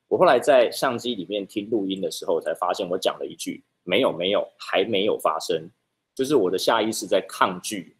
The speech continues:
就是这个天象已经结束了，而它的结果是环食，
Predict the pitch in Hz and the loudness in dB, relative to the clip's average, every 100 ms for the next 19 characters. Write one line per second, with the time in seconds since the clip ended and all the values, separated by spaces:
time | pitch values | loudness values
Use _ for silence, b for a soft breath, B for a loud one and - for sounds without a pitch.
0 | _ - 98 - 90 76 - 101 - 98 | _ -6 -6 -6 -8 -8 -2 -2 -2 -2
1 | 104 82 90 92 71 - 90 - - - | -2 -2 -8 -6 -6 -6 -8 -10 -16 -6
2 | 90 90 110 107 - 90 92 92 - 98 | -4 2 2 2 0 -2 0 -2 -2 -4
3 | - - 87 - 85 | -2 -4 -4 -6 -8